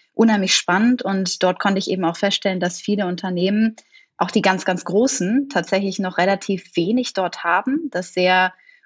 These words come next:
unstrukturiert getrackt wurde. Da sind dann Excel-Tabellen so hin und her geflogen innerhalb der Organisation.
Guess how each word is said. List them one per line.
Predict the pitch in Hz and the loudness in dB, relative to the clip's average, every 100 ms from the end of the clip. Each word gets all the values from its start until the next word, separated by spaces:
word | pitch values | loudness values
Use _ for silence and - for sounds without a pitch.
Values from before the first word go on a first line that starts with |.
| _ | _
unstrukturiert | 240 240 - - 233 - 214 208 202 208 202 - - - | 2 2 2 -2 -4 -2 -2 0 2 2 2 -2 -4 -4
getrackt | 196 - 190 - - - | -4 0 0 -2 -8 -4
wurde. | 233 240 262 311 311 | -2 -2 0 -2 -2
Da | - 180 | -2 0
sind | 190 196 | 0 0
dann | 185 | -2
Excel-Tabellen | 202 - - 220 214 214 - 202 - 190 180 196 226 | -4 -2 0 2 4 2 0 -2 -2 -2 0 0 0
so | 202 | 0
hin | 208 208 | -2 -4
und | 208 | -2
her | 208 | -2
geflogen | 208 214 - 214 233 240 | -2 -6 -2 -2 -2 -4
innerhalb | 214 208 208 - | -4 -2 -2 -2
der | - | -4
Organisation. | 208 208 208 208 - 220 233 269 | -2 -4 -4 -6 -4 -4 -2 -2